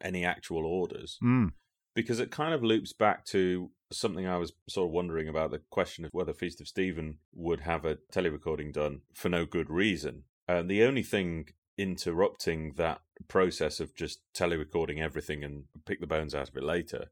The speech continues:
Speaker 1: would be if the cost of telerecording was so expensive and that it would be such a waste of film that they would never allow an episode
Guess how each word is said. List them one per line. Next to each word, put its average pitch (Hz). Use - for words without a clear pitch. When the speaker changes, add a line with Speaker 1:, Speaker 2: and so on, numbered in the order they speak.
Speaker 1:
would 90
be 87
if 87
the 92
cost -
of 87
telerecording 82
was 82
so 123
expensive 92
and 87
that 85
it 82
would 85
be 90
such -
a 92
waste 90
of -
film 76
that 78
they 85
would 85
never 101
allow 85
an 80
episode 78